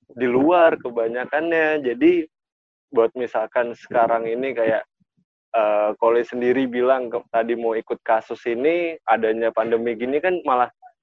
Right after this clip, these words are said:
mau ikut, malah jadi nggak bisa ikut. Terus juga kegiatan-kegiatan lain juga,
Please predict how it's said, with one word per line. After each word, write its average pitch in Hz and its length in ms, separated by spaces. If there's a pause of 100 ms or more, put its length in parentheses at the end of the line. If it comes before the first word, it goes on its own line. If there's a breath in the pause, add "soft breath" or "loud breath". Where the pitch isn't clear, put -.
(180)
mau 123 160
ikut, 151 520 (200)
malah 135 240
jadi 123 160
nggak 117 240
bisa 117 240
ikut. 131 400
Terus 120 160
juga 117 240
kegiatan-kegiatan 117 760
lain 131 280
juga, 117 240